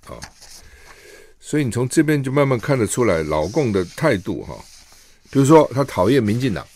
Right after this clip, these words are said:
他定位了民进党就是台独政党，定位了蔡英文就是台独，就是不跟你谈了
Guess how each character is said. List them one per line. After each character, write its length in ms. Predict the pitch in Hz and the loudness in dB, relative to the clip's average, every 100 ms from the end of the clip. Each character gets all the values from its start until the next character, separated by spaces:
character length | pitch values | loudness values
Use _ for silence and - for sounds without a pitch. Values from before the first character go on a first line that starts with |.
| - - _ - - - - _ - | -20 -20 _ -20 -20 -20 -20 _ -20
他 120 | - 120 | -10 -6
定 280 | - 151 139 | 0 2 4
位 140 | 123 | 4
了 160 | 92 - | 2 0
民 120 | 95 | -2
进 100 | 143 | 0
党 120 | 113 | 0
就 100 | 92 | 2
是 60 | 113 | 0
台 200 | - 104 | 2 2
独 160 | 117 101 | 4 2
政 200 | 117 73 | 2 0
党， 160 | - - - - - - - - - | -6 -14 -20 -20 -20 -20 -20 -20 -4
定 260 | 151 131 | -2 4
位 140 | 127 104 | 6 6
了 120 | 92 | 4
蔡 180 | - 143 | 4 4
英 160 | 131 | 6
文 80 | 107 | 2
就 100 | 101 | 0
是 100 | 101 | -4
台 120 | 92 95 | -6 -8
独， 180 | 87 - _ _ _ | -8 -16 _ _ _
就 120 | - | 0
是 100 | 151 | 2
不 80 | 156 | 4
跟 100 | 160 | 4
你 80 | 135 | 2
谈 220 | 98 71 | 0 -6
了 100 | 69 | -8